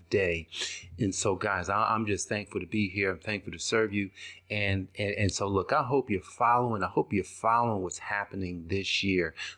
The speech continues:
Look, two thousand twenty-two is your year. It's the year of transformation. Look, the Holy Spirit has,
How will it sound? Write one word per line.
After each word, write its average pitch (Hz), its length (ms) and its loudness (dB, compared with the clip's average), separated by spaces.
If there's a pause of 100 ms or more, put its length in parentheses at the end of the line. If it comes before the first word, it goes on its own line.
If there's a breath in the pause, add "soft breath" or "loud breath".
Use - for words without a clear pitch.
Look, 98 220 2
two 131 200 2
thousand 110 440 -2
twenty-two 107 680 0 (120)
is 120 380 0
your 107 260 2
year. 101 320 0
It's - 220 0
the 131 160 0
year 107 480 4
of - 260 -6
transformation. 95 960 -2 (260 loud breath)
Look, 101 180 0
the 87 80 -4
Holy 110 220 4
Spirit 110 400 0
has, 101 380 -2